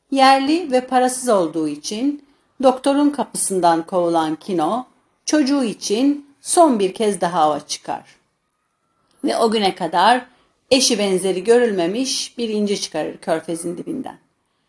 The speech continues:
Bütün köy, hatta onu kapısından kovan doktor bile inciyi görmeye gelir. Çok mutludur Kino. İnciyi satacak, zengin olacak, tüfek alacak,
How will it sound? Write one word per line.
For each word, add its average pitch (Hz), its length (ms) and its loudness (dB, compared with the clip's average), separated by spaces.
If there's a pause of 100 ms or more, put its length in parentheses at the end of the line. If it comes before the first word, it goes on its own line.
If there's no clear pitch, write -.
(200)
Bütün 285 360 4
köy, 180 260 0 (400)
hatta 285 680 2
onu 254 220 -2
kapısından 254 640 0
kovan 233 440 4
doktor 240 420 0
bile 185 180 0
inciyi 190 400 -4
görmeye 160 440 0
gelir. 143 440 -12 (520)
Çok 330 240 -2
mutludur 175 500 -6
Kino. 160 280 -4 (600)
İnciyi 240 380 0
satacak, 190 680 -2 (260)
zengin 226 380 0
olacak, 175 640 -2 (220)
tüfek 233 340 -4
alacak, 175 580 2